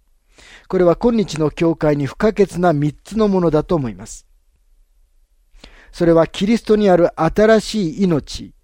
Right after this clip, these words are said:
礼拝と献身、そして奉仕です。このベタニアの家庭の姿は、まさしくあなたや私の教会の姿となるべきものです。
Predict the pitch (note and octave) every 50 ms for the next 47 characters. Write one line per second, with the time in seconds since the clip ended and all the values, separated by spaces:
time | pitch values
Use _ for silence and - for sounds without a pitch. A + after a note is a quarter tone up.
0 | _ _ _ - _ _ - C#3+ C3+ F3 G3 G3+ F3+ E3 F3+ F3+ E3+ - - E3+
1 | D#3+ - - - D#3 D#3 D3 - - - A#2+ A#2 G#2+ A2 - _ _ _ - _
2 | - - - - - - - _ - - F3 - - F#3+ F3+ C#3 E3+ G#3 D#3+ -
3 | - - - - - - - _ _ _ _ _ _ _ _ _ _ _ - -
4 | - - - _ G3 G3 F#3+ F3 D3 E3 F3 - - A3 A3 A#3 A3+ A3 G#3 G3
5 | F3 - E3+ E3+ - F3 F3 E3+ E3 D#3+ - - - F#3 F3 D#3+ - - B2+ A#2+
6 | A2+ G#2+ G2 F2+ - _ _ _ _ _ - - - D#3 E3 F3 - G#3+ G#3 -
7 | - - - D3+ D#3+ F#3 G3 - - - - - - - - E3+ F3+ G#3+ G#3+ -
8 | G3+ F3 D#3+ D3 C#3+ C#3+ D3+ D#3+ - G#3 G3 - - G3+ G3 F#3 - - F#3+ F3+
9 | E3+ - F3 E3 E3 E3+ F3 F3 D#3+ - - - - A3 A#3 G#3+ F#3 - E3 D3
10 | - F#3 F#3 E3+ F3 F3+ E3 D3 B2+ C#3+ C3+ - E3+ F3+ D3+ B2+ A2+ - - -
11 | - - _